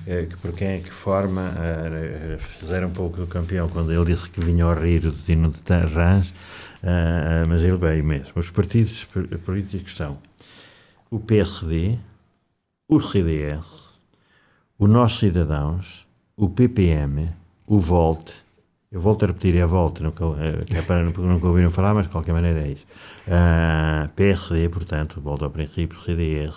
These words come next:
Nós Cidadãos, P P M, Volt, Aliança, riri e o movimento Somos Coimbra. Ah, são muitos partidos, eh, políticos. Ah, ah, ah, ah,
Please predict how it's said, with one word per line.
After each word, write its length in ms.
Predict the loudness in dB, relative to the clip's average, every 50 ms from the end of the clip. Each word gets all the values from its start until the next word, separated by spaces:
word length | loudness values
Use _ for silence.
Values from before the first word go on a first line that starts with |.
| -14 -10 -8
Nós 240 | -6 -6 -6 -8
Cidadãos, 720 | -6 -6 -4 -4 -2 -2 -2 -2 -4 -4 -6 -6 -8 -12 -18 _ _ _ _ _
P 100 | -14 -12
P 140 | -8 -6 -6
M, 440 | -6 -4 -4 -4 -4 -4 -4 -4 -6 -8 -12 -20 _ _ -16
Volt, 600 | -14 -10 -6 -4 -2 -2 -2 -2 -4 -4 -6 -6 -6 -6 -8 -14 _ -6
Aliança, 800 | -2 0 2 2 2 2 0 -2 -4 -4 -6 -6 -4 -4 -4 -4 -8 -14 _ _ _ -10
riri 720 | -8 -4 0 2 4 4 4 4 4 2 2 2 0 0 -4 -8 -18 _ _ _ _ _ _
e 120 | -4 0 0
o 60 | 2
movimento 640 | 2 0 0 -2 -2 -2 -2 -2 -2 -4 -8 -16 -20
Somos 380 | -20 -14 -12 -12 -10 -10 -12 -16
Coimbra. 320 | -18 -20 -20 -20 -20 _ _ _ _ _ _ -20 -20 -20 -20 -20 -20 _ _
Ah, 440 | -12 -8 -6 -4 -4 -4 -6 -6 -8 -10
são 300 | -8 -6 -4 -4 -4 -4
muitos 840 | 0 2 2 6 6 8 8 8 8 8 6 6 4 0 -4 -8 -12
partidos, 640 | -10 -10 -10 -10 -8 -10 -10 -10 -12 -14 -20 -20 -20 -18
eh, 280 | -18 -16 -14 -14 -16 -16 -14
políticos. 720 | -14 -14 -14 -14 -18 -20 -20 -20 _ _ _ -20 -20 -20 _ _ _ _ -12 -12 -12 -10
Ah, 560 | -8 -4 -2 -2 -2 0 0 0 -2 -2 -4 -4
ah, 380 | -4 -4 -4 -2 -4 -4 -6 -8
ah, 500 | -8 -8 -8 -8 -8 -8 -10 -12 -12 -14 -14
ah, 540 | -14 -14 -14 -14 -14 -14 -14 -14 -14 -14 -16